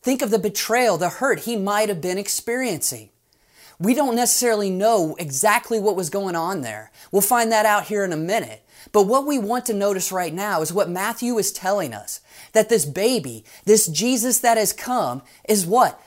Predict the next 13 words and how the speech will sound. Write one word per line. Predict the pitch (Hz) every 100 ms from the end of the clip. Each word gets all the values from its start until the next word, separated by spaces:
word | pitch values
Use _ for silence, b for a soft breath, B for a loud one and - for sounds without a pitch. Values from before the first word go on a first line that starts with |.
| b
Fully | - 220 247 302
God | 214 165 139 143 180 - _ _ _ -
and | 190 175
fully | 165 151 175
man. | 196 208 147 107 _ _ _ b b
That | 220 202
he | 254 262
is | 226 214 - B B 170
God | 196 214 233 240 -
in | 214
a | 214
human | 208 190 180 196
bod. | 185 208 175 113